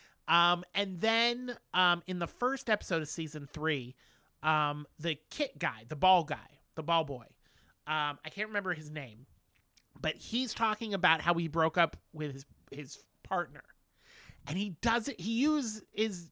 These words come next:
gender neutral pronouns. And I was like, "Oh, he's definitely gonna be gay." And it turns out he was not gay. And I was like,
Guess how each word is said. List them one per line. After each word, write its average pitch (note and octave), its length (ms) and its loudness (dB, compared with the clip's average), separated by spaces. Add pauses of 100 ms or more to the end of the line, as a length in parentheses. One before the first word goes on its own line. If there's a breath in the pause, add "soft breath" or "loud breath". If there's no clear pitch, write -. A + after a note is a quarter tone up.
gender A3 380 0
neutral G#3+ 320 0
pronouns. A3+ 800 -2 (100)
And F3 100 -2
I F#3+ 40 2
was E3+ 80 0
like, E3 180 -4
"Oh, F#3+ 240 -2
he's E3 160 -8
definitely D3 360 -6
gonna C#3 140 -16
be B2 140 -16
gay." B2+ 340 -14 (640 soft breath)
And E3 100 4
it D#3+ 80 2
turns B3 220 6
out F#3+ 160 10
he G3+ 100 -2
was F#3 160 -2
not D#3+ 220 0
gay. D3 200 -2
And C3+ 80 -8
I D3 40 -4
was D3 100 -6
like, D#3+ 140 -4